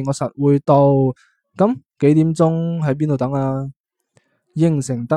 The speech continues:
你，我實會到。咁幾點鐘喺邊度等啊？答應了你，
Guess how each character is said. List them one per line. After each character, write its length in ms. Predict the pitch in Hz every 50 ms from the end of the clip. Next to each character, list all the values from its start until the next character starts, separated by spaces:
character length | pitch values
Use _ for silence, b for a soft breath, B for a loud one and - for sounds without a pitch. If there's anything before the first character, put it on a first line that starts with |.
| -
你， 380 | - 139 135 127 127 131 131 135 131
我 80 | 131
實 160 | 127 - 135 - 131
會 160 | 135 135 135
到。 220 | 135 - 139 139 135 135 131 123 120 _ _
咁 160 | - 147 175 175
幾 120 | 170 165
點 180 | 165 175 175 165
鐘 300 | - 175 175 175 180 156
喺 80 | 151 147
邊 140 | 147 156 151
度 80 | 131
等 160 | 127 131 127
啊？ 260 | 139 139 131 131 135 139 - _ _ _ _ _ _ _ _ _ _ _ _ _ _ _ _
答 160 | - 196 190
應 180 | 202 202 214 202
了 80 | 165 139
你， 260 | 123 117 117 117